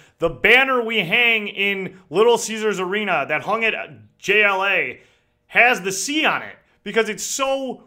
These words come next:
weird to see his sweater in any form of any kind without a C on it. That's, that's so dumb. That's disrespectful. That is disrespectful to Hockey Town,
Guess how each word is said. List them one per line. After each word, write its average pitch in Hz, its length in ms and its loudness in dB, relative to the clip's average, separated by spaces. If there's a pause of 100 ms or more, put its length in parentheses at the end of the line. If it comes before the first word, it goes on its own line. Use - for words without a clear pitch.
weird 240 460 -4
to 202 100 -6
see 233 560 -8 (320)
his 190 340 -4
sweater 214 540 0 (180)
in - 140 -8
any 247 240 0
form 208 420 -4
of 147 100 -8
any 220 220 -4
kind 185 480 -4
without 160 240 0
a 165 60 -2
C 202 280 -4
on 127 160 0
it. 95 120 -12 (260)
That's, 165 280 -4 (140)
that's 180 240 4
so 226 760 0 (640)
dumb. 156 460 4 (320)
That's 175 320 -2
disrespectful. 220 1160 -2
That 185 120 -2
is 170 140 -2
disrespectful 190 1040 -4 (180)
to 123 380 -14
Hockey 208 340 0
Town, 202 500 4